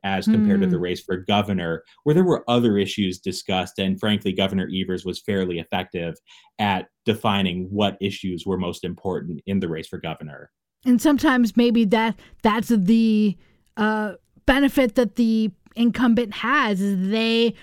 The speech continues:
Speaker 2: are the first voice out there. It's not, "I'm running for this office," it's, "I'm running for the incumbent," and you're already having to respond to an incumbent's lead. Is, is that sort of indicative of what we see when people take on incumbents?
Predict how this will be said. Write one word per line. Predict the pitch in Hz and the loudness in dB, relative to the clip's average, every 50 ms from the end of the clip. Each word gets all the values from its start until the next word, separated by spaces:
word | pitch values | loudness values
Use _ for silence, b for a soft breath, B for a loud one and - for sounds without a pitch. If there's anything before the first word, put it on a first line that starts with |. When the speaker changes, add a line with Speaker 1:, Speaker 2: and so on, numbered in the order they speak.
| B B B | B B B
Speaker 2:
are | 180 214 226 220 | -2 0 2 2
the | 220 226 220 214 185 180 - | 2 0 0 -2 -6 -10 -6
first | - 247 247 240 226 - | -2 2 2 2 2 0
voice | - 202 233 262 302 302 - - | 0 2 4 4 4 2 2 2
out | 233 220 202 - | 2 2 2 2
there. | 233 214 208 214 | 0 0 0 0
It's | 196 208 214 - - | -2 -4 -6 0 2
not, | 240 240 233 233 247 247 233 B B B B | 2 2 4 2 0 -2 -4 B B B B
"I'm | 220 226 233 233 233 | 2 4 4 4 4
running | 226 226 226 214 | 4 4 4 4
for | 190 233 | 4 2
this | 202 214 208 - | 2 2 2 2
office," | 247 240 247 - - 226 208 - - | 0 0 0 0 -2 -2 -4 -4 -2
it's, | - 226 220 - - - | -2 -2 -2 -2 -4 -2
"I'm | 247 240 233 214 | 0 0 2 2
running | 196 226 233 240 233 233 | 2 2 2 4 4 2
for | 208 233 220 | 2 0 0
the | 220 214 | 2 2
incumbent," | 208 202 185 208 226 226 214 208 185 180 180 B B B B B | 2 0 0 0 0 2 2 0 -2 -4 -6 B B B B B
and | 190 208 220 | 2 4 4
you're | 220 220 208 220 | 4 4 2 2
already | 220 220 226 214 202 233 220 220 220 220 214 214 | 2 2 2 4 4 2 2 4 2 2 2 2
having | 180 185 220 214 190 214 208 214 208 | 2 0 0 0 2 2 2 2 2
to | - - 233 214 196 196 190 190 180 b b b b _ | 0 0 2 4 4 4 2 0 -2 b b b b _
respond | 214 214 - - - 240 233 220 208 190 180 180 180 170 175 - | 2 2 2 2 0 0 2 2 2 0 0 0 0 -2 -4 -4
to | - 226 214 208 | -2 0 0 2
an | 190 185 | 2 0
incumbent's | 185 170 202 208 190 190 180 - - 196 | 0 0 0 2 2 2 0 0 -2 -2
lead. | 190 196 185 160 156 151 | 0 0 0 0 0 -2
Is, | 175 180 B B B B B | -2 -4 B B B B B
is | 208 208 | 2 4
that | 262 240 254 269 - | 4 2 2 0 -2
sort | - - 277 247 240 | 0 2 4 4 4
of | 226 208 | 4 4
indicative | 214 214 180 220 214 - 240 220 226 220 202 | 4 4 4 2 2 2 2 2 2 2 2
of | 214 208 190 185 | 0 0 0 0
what | 196 196 180 190 | 0 -2 0 0
we | 214 208 | 0 0
see | - - 226 226 233 | 0 -2 0 0 0
when | 208 220 208 190 | 2 0 0 0
people | 185 214 208 214 202 202 185 b b b b b - | 0 -2 -2 -2 -2 -2 -4 b b b b b 2
take | 240 220 190 - | 2 2 4 2
on | 202 196 190 190 | 2 2 2 2
incumbents? | 190 180 190 196 196 202 240 277 294 277 - - - | 2 2 2 2 2 4 4 2 0 -2 -6 -14 -20